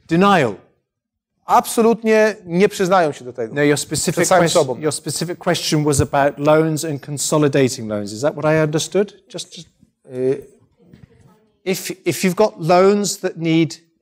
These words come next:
Speaker 1: uh, repaying and you're in, in debt and you can't manage their finances, get onto those companies as soon as possible.
Speaker 2: Więc jeżeli, jeżeli masz pewne długi i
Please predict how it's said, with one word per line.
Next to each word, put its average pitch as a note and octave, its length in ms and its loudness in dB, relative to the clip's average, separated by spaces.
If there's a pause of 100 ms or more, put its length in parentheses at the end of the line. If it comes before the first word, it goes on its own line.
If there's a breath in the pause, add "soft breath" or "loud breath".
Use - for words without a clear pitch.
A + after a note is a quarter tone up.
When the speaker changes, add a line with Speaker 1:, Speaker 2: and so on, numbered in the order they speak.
(160)
Speaker 1:
uh, B2+ 80 -4
repaying F#3+ 840 2
and C#3 120 -4
you're A#2 160 0
in, G#2+ 180 -6 (120)
in A2+ 180 -10
debt F#3+ 360 0
and D3+ 60 -6
you C3 60 -4
can't D3 300 -4
manage B2+ 280 -2
their A2 140 0
finances, E3+ 760 0 (560 soft breath)
get G3+ 340 0
onto F#3 300 0
those D#3 260 2
companies G#3 720 -2
as D3+ 220 -4
soon G3 300 2
as D#3 100 0
possible. G#2 500 -6 (480)
Speaker 2:
Więc E3+ 520 2
jeżeli, F3 720 2
jeżeli D3+ 500 0
masz A2+ 540 -8
pewne A#2+ 440 -4 (200)
długi F3+ 600 2 (400 soft breath)
i E3+ 340 2